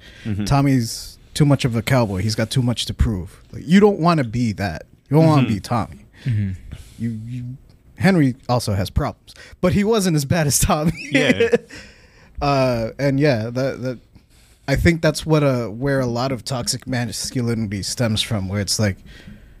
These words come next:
Speaker 2: I, I gotta prove something to someone. I don't
Speaker 3: Mm-hmm.
Speaker 2: know who. A lot of times it's probably to themselves.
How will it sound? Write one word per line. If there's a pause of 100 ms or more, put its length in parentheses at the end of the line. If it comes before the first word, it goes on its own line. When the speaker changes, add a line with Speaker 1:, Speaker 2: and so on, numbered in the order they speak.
(360)
Speaker 2:
I, (300)
I
gotta
prove (200)
something (120)
to
someone.
I
don't
Speaker 3:
Mm-hmm.
Speaker 2:
know
who. (760)
A
lot
of
times
it's
probably
to
themselves.